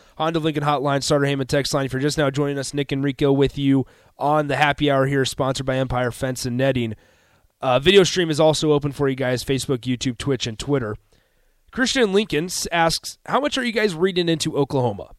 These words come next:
If Nebraska wins, are they in the driver's seat to win the West?"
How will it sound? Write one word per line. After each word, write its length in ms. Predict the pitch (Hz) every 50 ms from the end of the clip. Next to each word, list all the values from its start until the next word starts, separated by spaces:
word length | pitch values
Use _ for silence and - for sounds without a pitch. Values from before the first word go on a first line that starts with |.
| _ _ -
If 140 | 156 143 143
Nebraska 460 | 147 131 151 180 190 214 - - 214
wins, 460 | 196 180 165 151 151 196 196 - - -
are 140 | 135 147 151
they 140 | 151 160
in 100 | 170 165
the 60 | 156 151
driver's 560 | 131 - 143 147 143 196 208 208 262 247 -
seat 280 | - - 190 185 - -
to 120 | - 170
win 280 | 165 151 131 127 131 131
the 80 | 139
West?" 460 | 139 139 147 120 - - - - -